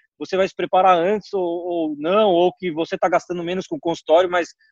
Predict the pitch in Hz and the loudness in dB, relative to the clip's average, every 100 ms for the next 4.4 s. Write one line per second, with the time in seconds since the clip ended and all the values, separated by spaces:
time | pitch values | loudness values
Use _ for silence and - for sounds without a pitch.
0 | _ _ 139 160 170 147 127 135 135 160 | _ _ -4 0 2 0 0 -2 -2 -4
1 | 156 - 147 196 190 160 - 160 151 156 | -6 -6 -2 0 4 2 0 -4 -2 -4
2 | - - 131 - - 196 180 151 143 143 | -2 0 0 0 4 4 2 -2 -4 -4
3 | 147 160 151 147 - 170 151 - 156 147 | -4 -8 -8 -8 -4 0 0 -2 -6 -4
4 | 151 147 151 | -4 -4 -4